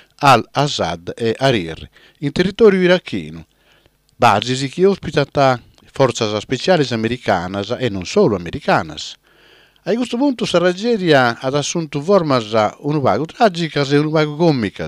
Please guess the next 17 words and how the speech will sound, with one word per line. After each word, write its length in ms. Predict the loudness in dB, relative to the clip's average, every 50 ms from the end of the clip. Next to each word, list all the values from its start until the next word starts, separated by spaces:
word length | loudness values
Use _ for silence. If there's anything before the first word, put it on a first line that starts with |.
| -8 -8 -6
poiché 280 | -4 -4 -4 -4 -6 -6
che 100 | -4 -4
s'iran 480 | -4 -2 -2 0 0 2 2 2 2 0 -6 _ _ _ _ -20 -20 _ _
ha 180 | 2 4 4
avvertito 720 | 4 4 4 4 4 4 2 -2 -4 -2 -2 -2 -2 -4 -6
Baghdad 640 | -2 2 2 2 2 2 -2 -2 0 -2 -2 0
e 120 | -2 -2 -2
il 80 | -2 -4
suo 160 | -6 -6 -6
pentagono 480 | -6 -6 0 2 2 2 2 0 -4 -4
americano 600 | -4 -6 -6 -6 0 2 2 2 2 0 -2 -2
de 340 | 2 2 4 4 4 2 0
su 160 | -4 -10 -8
chi 100 | -8 -8
fu 220 | -6 -4 -4 -4
di 180 | -4 -4 -6 -4
Povairi. 680 | -4 -4 -2 -2 -2 -2 -4 -4 -10 -14 -14 -16 -16